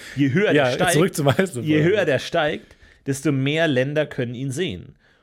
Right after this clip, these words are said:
Speaker 1: Und irgendwann kann ihn sogar die halbe Welt sehen, wenn er
Speaker 2: Irgendwann
Speaker 1: hoch
Speaker 2: kann man ihn
Speaker 1: genug
Speaker 2: sogar
Speaker 1: gesteig-,
Speaker 2: aus dem Weltall
Speaker 1: gestiegen
Speaker 2: sehen.
Speaker 1: ist. Ja.
Speaker 2: Ist ja so nah am Weltall, dass man ihn aus dem Weltall sehen kann.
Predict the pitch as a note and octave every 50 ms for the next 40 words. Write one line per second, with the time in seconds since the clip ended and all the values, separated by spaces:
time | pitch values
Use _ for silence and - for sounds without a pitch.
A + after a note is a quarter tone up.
0 | _ - C3 D#3+ G#3 A3+ C#4 C#4 A#3 D3 B2+ A2 A#2 C#3 D#3 - - D#3 D3 E3+
1 | F#3 D3+ D3 D3 C#3+ C3+ C3 B2+ A2 - - C3+ D3+ D#3+ E3+ E3+ D3 D#3+ F#3+ A#3+
2 | F4 - - - - G#2+ G#2 - F#2+ A#2+ D#3 G#3+ - _ _ _ _ _ _ _
3 | _ _ _ _ _ _ _ _ - C#3+ E3+ F3 F3 F3 E3 D#3+ E3 F3+ F3+ F3
4 | E3 E3 E3 D#3+ C#3+ C#3+ C#3+ C#3 C#3 D3 D3+ F#3+ G#3 C#3+ C3 B2+ B2+ A2+ C3 C#3+
5 | F3 F3+ D3+ C3 B2 A2+ A#2 A2+ A2 A2 A2+ A2 - - - _ _ _ _ _
6 | _ _ _ _ _ _ _ _ _ _ _ D3 C#3+ D3 C#3 C#3 E3 F3 - -
7 | - - D5+ - - - - - - _ _ _ - - - - - - - -
8 | _ - - - - C#3 C3+ C3 C#3 B2+ A#2+ G#2+ A#2+ F3 A3 G#3+ G3 E3 D3+ D3+
9 | D#3+ D#3+ D3 C3 B2 A#2 A2+ B2+ D3 C#3+ C#3 B2+ A2 G#2+ A2 A2 A2+ A2+ A2 G#2+
10 | G#2+ A2 G2 G#2 G2+ F#2+ A2 G2+ G2+ F#2+ F2+ F2 F#2 F2+ - - - -